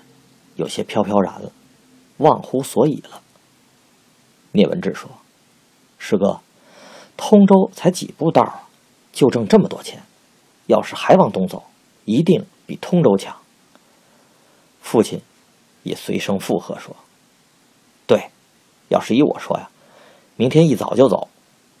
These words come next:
不在通州说了。”聂文志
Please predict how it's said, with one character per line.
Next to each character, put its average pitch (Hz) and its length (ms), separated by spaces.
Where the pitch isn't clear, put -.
不 - 120
在 165 120
通 101 200
州 95 120
说 - 220
了。” - 60
聂 101 140
文 98 160
志 - 200